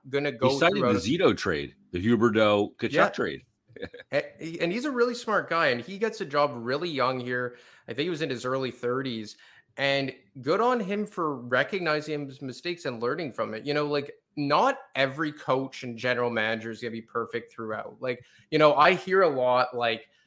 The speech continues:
Speaker 1: "Oh, well, look at Dave Has-, Hackstall. Look how good of a coach he is now." And I'm just like, "Look, like, coaches can learn." Like,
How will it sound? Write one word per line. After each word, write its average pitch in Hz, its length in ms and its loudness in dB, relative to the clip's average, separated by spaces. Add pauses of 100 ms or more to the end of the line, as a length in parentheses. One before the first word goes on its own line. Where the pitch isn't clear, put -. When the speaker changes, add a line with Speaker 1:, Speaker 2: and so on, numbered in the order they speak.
(220)
Speaker 1:
"Oh, 165 180 8
well, 147 220 2
look 160 240 4
at 135 160 -8
Dave 135 240 -2
Has-, 131 380 -4 (200)
Hackstall. 120 600 -2
Look 143 180 -4
how 151 120 -4
good 123 200 -6
of 123 100 -4
a 123 60 -4
coach 120 360 -8
he 117 100 -8
is 107 160 -8
now." 123 200 -2
And 107 120 -12
I'm 113 100 -12
just 143 160 -12
like, 147 160 -6
"Look, 151 380 -2
like, 107 220 -8 (580)
coaches 247 480 -2
can 107 400 -8
learn." 139 500 -2 (400)
Like, 123 380 -4